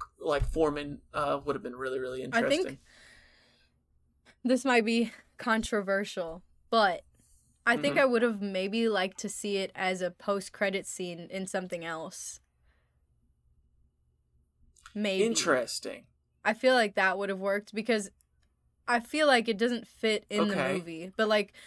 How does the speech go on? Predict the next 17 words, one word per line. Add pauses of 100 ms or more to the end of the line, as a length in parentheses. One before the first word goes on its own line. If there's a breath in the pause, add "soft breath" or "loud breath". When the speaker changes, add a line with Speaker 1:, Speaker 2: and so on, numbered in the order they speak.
Speaker 2:
say
at
the
end
of,
uh, (480)
you
know,
after
the
post-credit
scene (540)
in, (440)
uh, (2000)
uh,
Miss
Marvel,